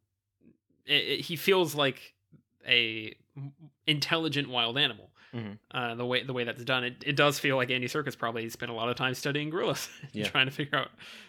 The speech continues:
Speaker 1: uh, how exactly to act like them. And the, yeah, the way he kind of, like, flips the, the jaw back and forth. Um, and he does some, he does some roaring, and then he, he messes with it a little bit more, and it, it, it all feels very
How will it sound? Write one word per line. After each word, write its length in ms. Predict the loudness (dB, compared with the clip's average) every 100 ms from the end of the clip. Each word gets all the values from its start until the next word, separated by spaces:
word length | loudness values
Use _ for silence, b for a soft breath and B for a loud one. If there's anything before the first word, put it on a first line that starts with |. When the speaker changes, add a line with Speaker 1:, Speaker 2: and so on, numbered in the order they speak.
| -2
Speaker 1:
uh, 300 | 4 4 6
how 160 | 6 4
exactly 260 | 2 6
to 80 | 6
act 120 | 6
like 120 | 2
them. 140 | -8 -6
And 100 | -2
the, 140 | -2 0
yeah, 180 | -2 0
the 80 |
way 140 | -2 -2
he 100 | -2
kind 180 | -4 -6
of, 100 | -6
like, 160 | -8 -10 _
flips 340 | -8 -6 -6
the, 320 | -8 -6 -8 -8
the 100 | -6
jaw 220 | -4 -2 -4
back 160 | -6
and 80 | -10
forth. 220 | -16 -18 -18 b b b b -4
Um, 180 | -2 2
and 80 | 2
he 60 |
does 220 | 2 2 0
some, 380 | -4 -6 -12 -10
he 120 | 0
does 180 | 0 0
some 220 | -4 2
roaring, 400 | 4 6 6 4
and 80 | 0
then 60 | -4
he, 180 | -6 -10 -10
he 120 | -2
messes 380 | 2 2 0 -2
with 120 | -2
it 80 | 0
a 20 |
little 160 | 0 -4
bit 80 | -6
more, 240 | -6 -6
and 220 | -6 -8
it, 180 | -8 -8 -6
it, 160 | -8 _ _ _
it 120 | 6
all 120 | 8 8
feels 360 | 6 4 4
very 540 | 4 4 2 0 -10